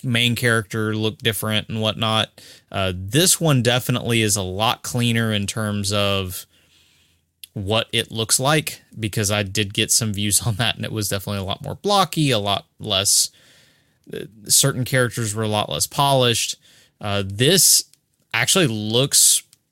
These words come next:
uh, again, this is proof of concept. This is not full on, "Okay, we're ready to ship this in two months."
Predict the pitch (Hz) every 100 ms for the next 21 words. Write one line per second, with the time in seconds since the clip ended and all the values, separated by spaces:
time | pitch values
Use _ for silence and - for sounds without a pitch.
0 | _ _ - - 120 - 92 127 117 127
1 | 131 117 120 - 135 117 113 - 104 110
2 | 117 120 113 - 104 107 101 - 107 107
3 | 104 101 104 - 104 98 95 101 98 95
4 | - 110 - 107 - 101 98 - _ _
5 | - - 113 101 113 - -